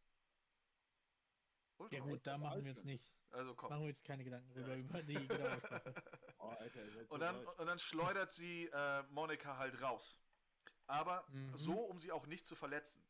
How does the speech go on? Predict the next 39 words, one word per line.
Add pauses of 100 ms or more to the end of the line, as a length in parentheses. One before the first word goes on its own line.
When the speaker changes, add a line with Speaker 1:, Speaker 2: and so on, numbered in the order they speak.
Speaker 1:
Schützt
sie
halt,
bis
sie
draußen
ist
aus
der
Sphä-,
aus
der
Sphäre. (960)
Speaker 3:
Aus
dem
Hex. (440)
Speaker 1:
Aus
dem
Hexagon,
genau. (1040)
Speaker 2:
Das
kann
man
wohl
für
den
Beekeeper
dann
nicht
sagen. (140)
Speaker 1:
<laughs>
Ja,
echt. (840)
Der
Beekeeper
war
ja
vollkommen
egal.